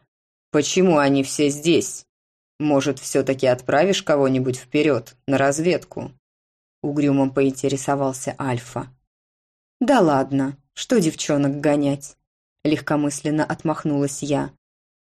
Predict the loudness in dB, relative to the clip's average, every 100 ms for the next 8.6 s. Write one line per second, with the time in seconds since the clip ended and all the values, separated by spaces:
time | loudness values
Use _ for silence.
0 | _ _ _ _ 2 2 2 2 2 2
1 | 2 2 0 0 -2 -4 -2 4 4 4
2 | 2 2 2 0 2 0 -2 -6 _ _
3 | -4 0 2 2 2 0 -2 -8 -8 -6
4 | -6 -8 -8 -12 -14 _ _ _ _ _
5 | _ _ -2 0 2 2 4 4 0 -2
6 | -4 -2 0 0 -2 -6 _ _ _ _
7 | -12 -4 0 0 -2 -6 -2 0 2 2
8 | 2 -2 -4 -8 -6 -8